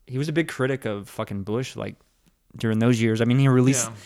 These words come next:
Speaker 1: he released that video, his D V D that I have actually seen. I've seen nine eleven, The Road to Tyranny, I think.
Speaker 2: Oh, what's it? The Obama Deception? I've seen
Speaker 1: I,
Speaker 2: that.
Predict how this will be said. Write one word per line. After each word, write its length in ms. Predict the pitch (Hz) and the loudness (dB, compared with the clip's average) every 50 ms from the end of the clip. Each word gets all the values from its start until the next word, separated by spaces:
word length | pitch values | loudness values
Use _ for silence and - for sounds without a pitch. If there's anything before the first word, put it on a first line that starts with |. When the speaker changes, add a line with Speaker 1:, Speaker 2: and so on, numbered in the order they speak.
| - - | -4 2
Speaker 1:
he 80 | - 147 | 6 8
released 400 | 151 151 156 180 175 - - - | 8 10 8 8 6 4 2 4
that 240 | 123 117 107 98 113 | 4 4 4 2 2
video, 680 | 120 135 143 151 135 123 120 117 113 113 113 - - | 4 4 6 8 8 6 6 6 4 2 0 -2 -6
his 160 | - 131 120 | -6 -6 -2
D 160 | 110 123 123 120 | 0 2 2 4
V 100 | 120 120 | 4 4
D 280 | 120 123 120 117 120 - | 4 2 2 0 -2 2
that 120 | - 131 123 | 4 6 6
I 80 | 120 | 6
have 160 | 113 110 131 127 | 4 4 2 2
actually 380 | 127 123 - - 120 113 120 | 2 2 0 -2 -2 -2 -2
seen. 420 | - - - 123 120 120 117 113 - _ - - - - _ _ | -4 -2 -2 0 0 0 0 -2 -4 _ -14 -20 -20 -20 _ _
I've 140 | - 117 - | -4 -4 -2
seen 260 | - - 123 120 117 | 0 2 2 2 4
nine 180 | 117 117 117 117 | 2 2 2 2
eleven, 340 | 117 110 117 113 107 113 110 | 2 2 2 2 2 0 -2
The 100 | 107 104 | -2 0
Road 220 | 110 113 110 110 | 0 0 0 -2
to 60 | - 113 | -4 -8
Tyranny, 460 | - - 120 113 110 110 107 104 104 98 | -6 -4 -2 -2 -2 -2 -2 -2 -4 -4
I 20 | |
think. 140 | 101 101 - | -6 -2 0
Speaker 2:
Oh, 440 | 151 151 147 131 123 113 117 - - _ | 2 2 2 2 0 -4 -6 -12 -18 _
what's 260 | - 160 160 156 - | -6 -6 -4 -4 -4
it? 120 | 175 151 - | -6 -6 -4
The 80 | 156 | -2
Obama 520 | 131 127 101 117 110 107 113 127 135 139 139 | -2 -2 -2 -2 -2 -2 -2 -2 -2 -2 -4
Deception? 680 | 131 139 - 160 151 151 147 - - 170 170 175 175 - | -4 -4 -4 -4 -4 -4 -4 -6 -8 -8 -8 -8 -8 -8
I've 120 | 143 135 | -8 -4
seen 140 | - - 135 | -2 0 2
Speaker 1:
I, 120 | 127 139 | 4 6
Speaker 2:
that. 180 | 147 135 113 | 6 6 4